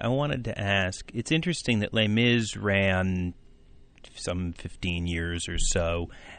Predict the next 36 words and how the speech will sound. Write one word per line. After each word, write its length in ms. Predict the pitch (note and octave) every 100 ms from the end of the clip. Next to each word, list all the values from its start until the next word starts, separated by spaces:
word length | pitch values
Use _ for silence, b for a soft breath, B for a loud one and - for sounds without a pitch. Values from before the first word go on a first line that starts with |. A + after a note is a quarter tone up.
| B
and, 580 | F#2+ F#2+ F#2 F#2 F#2 F2+ - - - -
uh, 400 | F2+ E2+ E2+ E2+ - - - - - - - -
certainly 380 | - A#2 F#2+ F#2
Beauty 260 | G2 G2+
and 100 | F#2+
the 60 | F#2
Beast 360 | F2+ F#2+ F#2 -
continues 440 | F#2 - G2+ F#2+
to 80 | -
go 180 | G2 G2
on. 280 | G#2+ G#2 F#2 B B B B B B - - -
And 240 | C3+ C#3+ - -
they 320 | B2 C3+ D#3
were 140 | D#3
real, 480 | E3 F3 G#3 G3 C#3+ - - - - - - - - C3 -
you 160 | A2+ A#2+
know, 80 | B2
they've 180 | B2+ D3
really 180 | D#3
made 240 | C3 C3+ B2
their 120 | A#2
mark 420 | A2+ A#2 A#2+ A2+
in 60 | G#2+
an 100 | G#2+
interesting 560 | G#2+ - G#2 - G#2+ G#2
way 420 | G#2+ G#2+ G#2 G2
and 140 | G#2 A#2
sustained 640 | C#3 - - F#3 E3+ A#2+
that. 280 | G2 E2+ F2+
Beauty 200 | A2 A2+
and 120 | A2+
the 40 | G#2
Beast 360 | G#2 G#2+ -
really 420 | G#2 G#2+ G#2+ G#2+ G#2
opening 460 | G#2 G2 G#2 G2+
up 300 | G2+ F#2+ -